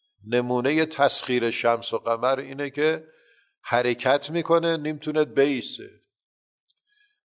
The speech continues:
و همچنین حرکتش هم به مدت معینه. یعنی باز اگر خدای متعال گفت بایست، نمی‌تونه به حرکتش ادامه بده.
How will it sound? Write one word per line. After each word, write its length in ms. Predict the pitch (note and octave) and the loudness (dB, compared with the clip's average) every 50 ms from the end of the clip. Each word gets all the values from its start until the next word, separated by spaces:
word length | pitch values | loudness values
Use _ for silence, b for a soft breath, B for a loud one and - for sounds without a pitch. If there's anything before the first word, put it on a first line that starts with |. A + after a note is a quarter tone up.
| _ - | _ -4
و 80 | G#2+ A2 | -2 0
همچنین 600 | A2+ B2+ C#3 D3+ D#3 - E3 E3+ E3 F3 F3 D#3+ | 2 2 0 0 -2 -8 -8 -6 -6 -6 -6 -4
حرکتش 560 | D#3+ D3+ B2+ C3 B2+ - C#3 C#3 C3+ - - | -2 0 0 0 0 0 -2 -2 -2 0 2
هم 360 | E3+ F3 F3 F3+ F3+ F3 - _ _ _ _ _ _ _ _ _ _ _ _ _ _ _ _ _ _ _ _ - | 2 2 2 2 -2 -6 -18 _ _ _ _ _ _ _ _ _ _ _ _ _ _ _ _ _ _ _ _ 2
به 100 | C3 B2+ | 4 4
مدت 580 | B2 B2+ C3+ C3 - - - B2+ B2+ B2+ - | 6 6 4 4 4 4 4 2 4 2 -2
معینه. 1040 | B2+ B2 B2 B2+ B2 B2 B2 B2 A2+ A2 A#2 C3 C#3+ D3 C#3+ C3 A2 F#2+ G2 - - _ _ _ _ _ _ _ _ _ _ _ _ _ _ _ _ G2+ | -6 -2 0 0 0 0 0 -2 -2 0 2 2 2 2 0 -4 -6 -8 -10 -14 -20 _ _ _ _ _ _ _ _ _ _ _ _ _ _ _ _ -16
یعنی 200 | G2+ G#2 G#2+ G#2 | -14 -12 -10 -2
باز 280 | G2+ A#2+ B2 B2+ A#2+ | 2 4 4 6 4
اگر 300 | B2+ B2+ B2 A#2+ C3 C3+ | 2 0 2 2 2 2
خدای 360 | C3 - C#3 C3 C3+ C3 C3 | 2 0 -2 0 2 2 2
متعال 360 | B2 A#2+ A#2 A#2 - A#2 A#2 A2+ | 2 0 0 2 4 4 4 2
گفت 340 | G2+ - A#2+ A2+ - - | 2 -2 -4 -4 -4 -4
بایست، 460 | - B2 A#2 A#2 B2 C#3+ D3 C#3+ - C#3+ | -4 -2 -2 0 0 0 0 -2 -2 -6
نمی‌تونه 400 | D3 D#3 C#3+ - D#3 D3 D3+ D3+ | -6 -6 -4 -2 2 4 4 4
به 180 | B2 - C#3 | 2 0 0
حرکتش 500 | B2+ A#2 A2+ G2 A2+ A#2 A#2 B2+ A#2 - | 0 0 0 2 0 0 0 0 -4 -2
ادامه 420 | D3+ C3+ A#2 A2+ G#2 G2 G2 G2 F2+ | -2 0 2 2 2 2 0 -6 -12
بده. 260 | E2+ F2 - _ | -12 -16 -20 _